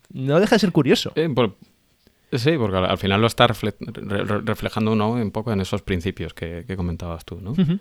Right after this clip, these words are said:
Speaker 2: O sea, yo, yo creo que al final las claves, eh, son que,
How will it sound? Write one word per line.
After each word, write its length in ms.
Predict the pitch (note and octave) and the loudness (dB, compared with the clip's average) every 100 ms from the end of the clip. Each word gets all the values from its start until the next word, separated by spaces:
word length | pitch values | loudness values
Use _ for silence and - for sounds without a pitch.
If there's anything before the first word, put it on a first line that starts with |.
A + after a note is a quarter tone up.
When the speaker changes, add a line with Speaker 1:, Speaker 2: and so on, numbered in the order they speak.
| - _ _ | -6 _ _
Speaker 2:
O 60 | G#2+ | -2
sea, 120 | G2 | 0
yo, 120 | G2 | 2
yo 200 | G2+ G2 | 0 0
creo 120 | G#2+ | 0
que 440 | G#2+ G#2 G2 F#2 - - | 0 0 -2 -6 -8 -6
al 140 | F#2+ | -4
final 260 | - G2 G#2 | -2 0 0
las 120 | G#2+ | 0
claves, 720 | - A2 A2 A2 - - - - | 2 2 2 0 -4 -8 -10 -8
eh, 760 | A2+ G#2+ G#2 G#2 G#2 G#2+ A2 G#2 | -4 -2 0 0 -2 -2 -2 -2
son 280 | - G#2+ | 0 -2
que, 480 | E2+ F2 D#2+ D2 - | -2 -6 -6 -10 -14